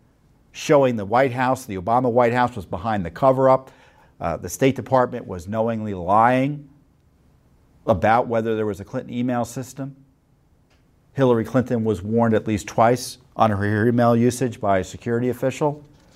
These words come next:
All sorts of questions were raised. And the court looked at that, and he said, "You know what, Judicial Watch, you've asked a lot of questions.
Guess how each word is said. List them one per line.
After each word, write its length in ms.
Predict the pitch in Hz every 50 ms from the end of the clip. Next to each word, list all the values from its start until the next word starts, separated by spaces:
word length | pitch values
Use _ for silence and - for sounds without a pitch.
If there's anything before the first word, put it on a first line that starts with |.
| - - -
All 140 | - 202 190
sorts 260 | - 190 185 - -
of 120 | 143 -
questions 460 | - 127 110 98 - - 98 98 90
were 160 | 101 101 95 92
raised. 460 | 92 80 73 71 - - - - - _ _ _ _ - - - - -
And 160 | - 131 131 135
the 60 | 123
court 280 | 127 - 156 151 -
looked 200 | 143 139 120 -
at 100 | 120 98 -
that, 380 | 113 127 156 196 226 226 - _ _ _ _ _ -
and 140 | 117 123
he 80 | 143 143
said, 220 | - - 165 143
"You 60 | 151 147
know 120 | 147 143
what, 220 | 143 156 180 180
Judicial 380 | 180 185 190 214 196 - - 214
Watch, 300 | 220 214 208 196 - -
you've 140 | 175 156 139
asked 320 | 147 143 143 135 - -
a 40 | 131
lot 200 | 120 120 120 117
of 80 | 110 -
questions. 600 | 143 151 175 165 - - 220 220 208 - - -